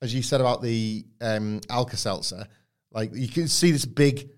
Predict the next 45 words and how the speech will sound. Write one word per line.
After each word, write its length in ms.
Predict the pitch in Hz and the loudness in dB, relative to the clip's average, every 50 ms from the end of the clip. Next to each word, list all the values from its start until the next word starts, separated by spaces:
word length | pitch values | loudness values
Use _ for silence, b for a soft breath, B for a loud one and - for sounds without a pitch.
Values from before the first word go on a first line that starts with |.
| _ _ | _ _
circular 540 | - - - 156 147 143 143 143 151 131 123 | -2 0 4 6 6 6 6 4 0 0 0
disc 460 | - - 117 104 - - - - - - _ _ | 0 -2 -2 0 0 0 0 0 -2 -8 _ _
on 160 | 147 143 139 | 0 2 2
a 60 | 131 | 2
tongue, 400 | 131 - 117 101 95 92 95 92 - b b b b b | 0 0 -2 -2 -2 -4 -4 -6 -8 b b b b b
some 180 | - - 196 | -2 0 0
sort 240 | 180 - 170 147 95 127 120 | 2 4 4 4 4 2 2
of 220 | 104 - - - - _ | 0 -2 -8 -14 -18 _
stage 320 | - - - 147 139 107 104 | -8 -2 2 2 2 2 2
magic, 400 | 104 98 95 92 98 90 92 - | 0 -2 -2 -2 -6 -6 -8 -10
which 300 | - 120 120 110 - - | -10 -10 -8 -8 -6 -6
we 400 | 123 117 123 127 131 127 123 117 | -2 2 2 4 4 4 2 2
assumed 420 | 110 - - 113 107 101 101 95 | 0 -2 -2 -2 -2 -2 -4 -4
was 180 | 95 98 92 - | -6 -6 -6 -8
frothing, 580 | - - 117 104 - - 110 104 101 98 98 - | -6 -4 -6 -6 -4 -6 -6 -6 -6 -8 -10 -14
frothing 480 | - - 180 170 - - - 135 127 - | -12 -8 -6 -6 -4 -4 -6 -6 -6 -6
at 140 | 123 117 - | -6 -6 -6
the 60 | - | -4
mouth 340 | 110 107 107 95 - - - _ | -4 -4 -4 -6 -8 -14 -18 _
stuff, 500 | - - - - 117 92 87 - - - b b b b b b b b b b _ - | -8 -8 -4 -2 -4 -4 -4 -8 -14 -20 b b b b b b b b b b _ -2
um, 320 | 120 113 110 107 107 107 | 0 2 2 2 2 2
that 120 | - 113 98 | 0 0 0
hasn't 300 | - 127 123 110 107 104 | 0 0 -2 -2 0 0
worked. 480 | 104 104 95 92 90 - - - - - b b b b _ _ _ _ | 2 2 2 2 -2 -4 -8 -14 -18 -20 b b b b _ _ _ _
So 140 | - - 135 | -2 0 2
instead, 420 | 123 113 - - 131 117 113 113 | 2 2 2 4 4 4 4 2
she's 220 | 113 - - 107 104 | -2 -4 -6 -6 -8
just 500 | - - - 123 107 - - - - b b b b _ | -8 -4 -2 -2 -2 -2 -4 -8 -12 b b b b _
looking 340 | - 127 120 113 - - 110 | -8 -6 -6 -4 -4 -2 0
like 180 | 110 107 - - | 0 0 0 -2
the 80 | 113 | -4
Big 160 | 110 117 113 | -4 -4 -4
Show 200 | 117 - 117 104 | -2 -2 -2 -2
when 100 | 101 104 | -2 -2
he 60 | 104 98 | -2 -4
won 140 | 98 101 | -4 -4
the 60 | 101 98 | -6 -4
title 280 | - 113 110 107 90 | -2 -2 -2 0 -2
the 60 | 107 98 | -4 -4
first 260 | - 101 98 95 - | -4 -4 -4 -4 -4
time 180 | - 98 95 95 | -4 -4 -2 -2
and 80 | 101 90 | -4 -2
dribbling 360 | 95 104 98 104 101 95 95 | -2 -2 -2 -2 -2 -2 -2
a 40 | 90 | -4
bit. 200 | 98 92 - | -4 -6 -8